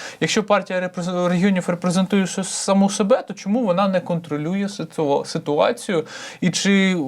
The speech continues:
можу я припустити, що в такому разі, а, хаос і дестабілізація, в принципі, в, в інтересах партії регіонів і чи не підбурюється нею? М, але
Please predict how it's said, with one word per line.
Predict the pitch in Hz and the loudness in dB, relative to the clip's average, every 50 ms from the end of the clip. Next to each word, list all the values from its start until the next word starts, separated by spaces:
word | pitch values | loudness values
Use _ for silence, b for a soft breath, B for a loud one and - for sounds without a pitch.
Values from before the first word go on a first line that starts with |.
| 139 147 165 | -4 -4 0
можу | 180 180 196 208 196 185 | 2 4 4 4 4 4
я | 180 170 | 2 0
припустити, | - 165 160 - 165 - - - 233 262 247 220 | 0 -2 -6 -6 -8 -6 0 0 0 2 2 0
що | - - 175 | 0 0 -4
в | 170 | -2
такому | - - - - 165 190 214 247 247 | -2 -4 -2 0 0 2 4 4 4
разі, | 202 165 160 170 175 180 185 190 196 B B B B B B | 4 4 2 2 0 -4 -10 -12 -12 B B B B B B
а, | 160 160 165 165 160 160 151 147 143 139 - 143 139 143 - 127 - | 4 4 6 6 6 6 6 4 4 2 2 -2 -4 -8 -12 -12 -10
хаос | - - - 165 180 185 185 180 165 - - - - | -6 -2 2 2 4 4 2 0 -4 -10 -12 -12 -8
і | 156 156 156 151 151 147 147 143 | -6 -4 -4 -2 -2 -2 -2 -2
дестабілізація, | 139 156 151 - - 151 147 151 147 139 165 170 175 - - 160 | 0 -2 -2 -2 -4 -4 -2 0 0 2 2 2 2 0 -6 -10
в | |
принципі, | - - - 160 156 - - - 165 | -8 -6 -8 -8 -8 -8 -10 -8 -8
в, | 165 165 175 - - - - - 98 101 131 156 | -8 -8 -8 -14 -14 -14 -14 -12 -10 -6 -2 2
в | 175 | 2
інтересах | 175 165 180 196 240 277 - - 233 - | 2 4 4 2 2 0 0 -2 -4 0
партії | - 190 175 165 - - 165 156 | 2 2 2 0 -2 -8 -6 -6
регіонів | 156 139 151 143 143 135 131 135 131 131 | -4 -4 -2 -2 -2 -2 -4 -6 -8 -6
і | - 156 | -6 -6
чи | 131 - 151 | -4 -4 -4
не | 151 151 | -4 -4
підбурюється | 135 - 175 160 180 247 277 247 202 160 - - - 135 | -4 -2 -2 2 2 2 2 2 0 -2 -2 -4 -6 -6
нею? | - - - 131 127 131 B B B B B B B B B - - | -4 -4 -4 -4 -6 -8 B B B B B B B B B -10 -4
М, | 175 175 170 170 - - | -4 -4 -4 -4 -6 0
але | - 180 180 196 202 202 190 | 2 2 2 2 0 -2 -2